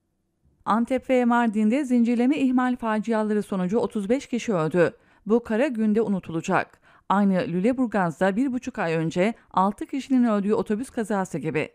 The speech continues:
Kazada ölen şoför iki saat uykuyla sefere zorlanmış. Bu ülkede yaşam çok pahalı ve hayatlar çok ucuz.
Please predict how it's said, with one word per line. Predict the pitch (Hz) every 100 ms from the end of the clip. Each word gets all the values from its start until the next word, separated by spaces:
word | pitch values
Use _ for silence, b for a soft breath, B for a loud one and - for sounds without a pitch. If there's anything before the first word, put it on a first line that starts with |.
| _ b b
Kazada | - 190 170 170 160 294
ölen | 247 175
şoför | 160 180 165 180 247 b b
iki | 247 - 349
saat | - 262 262 -
uykuyla | 214 208 214 214
sefere | 240 208 208 190 165
zorlanmış. | 156 151 151 131 135 - - _ _ _ _ _ _ b b
Bu | 226 349
ülkede | 381 - 247 202 262 -
yaşam | 233 - 294 311
çok | 285 277 240
pahalı | - 185 185 208 247
ve |
hayatlar | 220 214 208 208 214 214
çok | - 196 160
ucuz. | 151 135 -